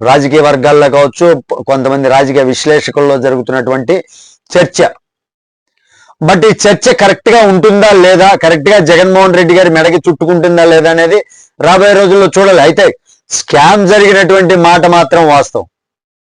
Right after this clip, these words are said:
మరి చూద్దాం, రేపు పద్దెనిమిదో తారీఖు విజయసాయి రెడ్డి గారికి సిట్ అధికారులు,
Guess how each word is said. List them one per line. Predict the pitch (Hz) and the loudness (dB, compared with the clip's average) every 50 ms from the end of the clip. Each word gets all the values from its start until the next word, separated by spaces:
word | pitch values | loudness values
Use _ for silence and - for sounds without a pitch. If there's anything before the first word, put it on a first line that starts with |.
| _ _ _ _ _ _ _ _ _ _ _ _ _ _ _ _ _ _ _ _ _ _ _ _ _ _ _ _ _ _ _ _ _ _ - | _ _ _ _ _ _ _ _ _ _ _ _ _ _ _ _ _ _ _ _ _ _ _ _ _ _ _ _ _ _ _ _ _ _ -4
మరి | 147 190 202 | -2 0 0
చూద్దాం, | - - 220 226 208 175 233 226 190 - - _ _ _ _ _ _ _ _ _ - | 0 0 0 0 0 2 2 0 0 0 -4 _ _ _ _ _ _ _ _ _ -6
రేపు | 131 156 180 143 135 180 | -2 -2 -2 0 0 -2
పద్దెనిమిదో | 135 139 165 165 151 202 202 196 208 196 | 0 0 0 0 0 0 0 2 0 0
తారీఖు | 147 202 196 190 196 175 165 | 0 0 2 2 2 2 2
విజయసాయి | 185 170 170 156 180 190 180 151 180 185 180 180 175 175 170 160 147 - 165 170 170 | 2 2 2 2 2 2 2 2 0 2 2 2 2 2 2 0 0 0 0 2 2
రెడ్డి | 170 170 156 165 | 2 0 0 0
గారికి | 170 165 165 151 160 - | 2 2 0 0 -2 -2
సిట్ | - 151 131 - 170 | -4 -4 -2 0 0
అధికారులు, | 160 147 139 165 160 156 147 151 151 151 151 147 | 0 0 0 0 0 2 2 2 2 2 2 0